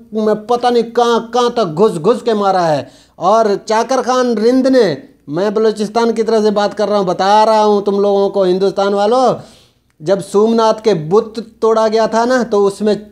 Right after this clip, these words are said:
चाकर खान रिंद का लश्कर भी साथ था। याद रखना,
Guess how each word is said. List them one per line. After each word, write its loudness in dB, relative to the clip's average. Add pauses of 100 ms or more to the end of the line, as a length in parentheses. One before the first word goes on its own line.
(120)
चाकर -2
खान 0
रिंद 2
का 0
लश्कर 0
भी -4
साथ 0
था। -2 (1300)
याद 0
रखना, -2